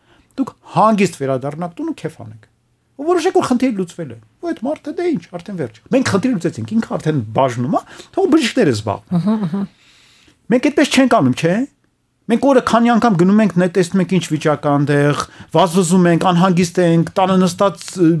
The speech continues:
Speaker 1: չենք կարողանում ժպտալ անգամ, որտեվ անհանգիստ ենք։ Այդ անհանգստության զգացողությունը չկա։ Չգիտես ինչու, մենք գիտուժի մոտ է։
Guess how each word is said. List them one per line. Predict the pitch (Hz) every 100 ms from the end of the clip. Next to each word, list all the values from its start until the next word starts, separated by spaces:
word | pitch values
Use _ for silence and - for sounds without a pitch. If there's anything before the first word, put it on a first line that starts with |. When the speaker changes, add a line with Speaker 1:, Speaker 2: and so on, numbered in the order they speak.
| 143
Speaker 1:
չենք | 170 - 190 175
կարողանում | 175 165 170 180 180
ժպտալ | 170 131 - 165 147
անգամ, | 131 - 143 139 131
որտեվ | 147 156 147
անհանգիստ | 147 147 135 135 -
ենք։ | 110 - _ _ _
Այդ | - 190
անհանգստության | - 165 156 170 170 147 - 165
զգացողությունը | 110 117 110 113 127 - 233 117
չկա։ | - - - 175 113 -
Չգիտես | - 156 277 233
ինչու, | 214
մենք | 240 247
գիտուժի | 143 190 196 202
մոտ | 190 180
է։ | 110